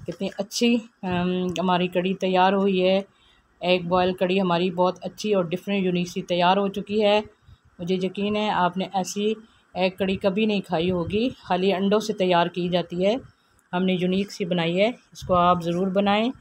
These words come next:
अपने मेहमानों को भी बना के दें। ये देखें, हमारी डिश तैयार हो चुकी है। इसके ऊपर मैंने थोड़ी सी मलाई ऐड की है डेकोरेट के लिए, इससे इसका जायका भी अच्छा आ जाएगा।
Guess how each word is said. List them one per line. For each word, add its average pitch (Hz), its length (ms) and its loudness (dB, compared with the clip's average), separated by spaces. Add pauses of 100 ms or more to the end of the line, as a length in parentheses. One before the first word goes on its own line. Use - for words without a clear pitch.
(460)
अपने 180 260 -4
मेहमानों 175 420 0
को 202 120 -4
भी 202 160 -2
बना 196 300 2
के 202 120 -4
दें। 208 240 -2
ये 185 180 -2
देखें, 180 380 -2 (480)
हमारी 170 200 -4
डिश 185 240 -4
तैयार 185 360 2
हो 202 80 0
चुकी 196 340 -6
है। 196 200 4 (200)
इसके 185 200 -6
ऊपर 190 340 2 (500)
मैंने 175 200 -2
थोड़ी 185 220 -2
सी 185 140 -6
मलाई 180 300 2
ऐड 185 260 2
की 196 180 -2
है 196 280 0 (220)
डेकोरेट 180 420 0
के - 120 -4
लिए, 190 320 0
इससे 208 320 -6
इसका 185 220 -2
जायका 170 340 0
भी 185 260 0
अच्छा - 380 -2
आ 170 120 4
जाएगा। 151 400 -2